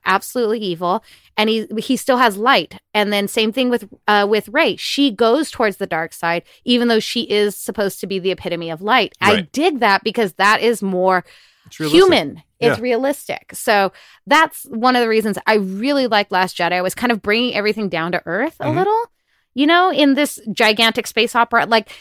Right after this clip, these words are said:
Speaker 1: it's awesome.
Speaker 2: It, it, it, it was. I, I wish I had more Luke Skywalker in that movie.
Speaker 1: I don't know. I kind of dug this, like,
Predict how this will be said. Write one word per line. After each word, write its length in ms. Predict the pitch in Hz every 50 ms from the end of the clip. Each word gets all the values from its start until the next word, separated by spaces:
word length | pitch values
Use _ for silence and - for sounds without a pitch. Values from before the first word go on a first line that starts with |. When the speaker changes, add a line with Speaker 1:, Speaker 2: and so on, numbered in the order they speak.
| _
Speaker 1:
it's 180 | - - 247 -
awesome. 580 | - 269 349 403 440 - - 175 147 - - _ _ _ _ _ -
Speaker 2:
It, 80 | 165 180 175
it, 180 | 170 175 175 151
it, 220 | 170 170 165 - -
it 100 | 151 156
was. 360 | 160 147 147 127 98 87 - - -
I, 240 | 135 135 135 135 -
I 180 | - 123 127 127
wish 720 | 127 120 117 131 143 151 165 - - - - - - - _ _ _ _ _ _ -
I 120 | - 123 120
had 220 | 117 131 127 120 110
more 180 | 117 117 120 123
Luke 200 | 120 123 120 -
Skywalker 680 | - - 113 107 107 110 117 127 - 147 151 165 165 _ _ _
in 120 | - 139 139
that 120 | 147 139
movie. 400 | 135 151 156 151 175 190 196 202 _ _ _ _ _ _ _ _ _ _ _ _ _ _ _ _ _ _ _ -
Speaker 1:
I 140 | - 466 554
don't 320 | 605 640 622 679 679 571
know. 60 | 427 254
I 120 | - 330
kind 260 | 349 - - 508 539 554 571 523
of 80 | 466
dug 320 | - 440 466 494 494 349 330
this, 240 | 403 427 415 - -
like, 340 | 415 381 381 381 370 -